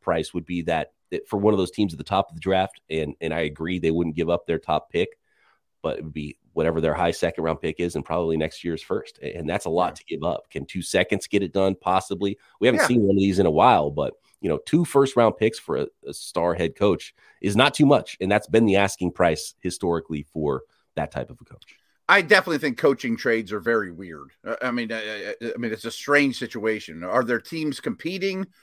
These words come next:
Speaker 2: Or when it's all said and done, do the Saints have one offer and say, "We can either have draft picks or not"? You know, I mean,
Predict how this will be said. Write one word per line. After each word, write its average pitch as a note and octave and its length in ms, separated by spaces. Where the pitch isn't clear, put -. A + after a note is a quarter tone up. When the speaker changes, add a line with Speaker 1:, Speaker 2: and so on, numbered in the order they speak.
Speaker 2:
Or C#3+ 140
when C#3+ 140
it's B2 80
all D#3 160
said D3 240
and B2 120
done, C#3+ 280
do B2 80
the A#2 100
Saints C#3+ 340
have B2 140
one C3 220
offer B2+ 360
and A2+ 120
say, A#2+ 280
"We A#2 140
can B2 140
either A#2+ 200
have G#2+ 120
draft A#2 240
picks - 160
or A2 80
not"? F#2 180
You C3+ 120
know, A#2 120
I G#2+ 100
mean, A2+ 220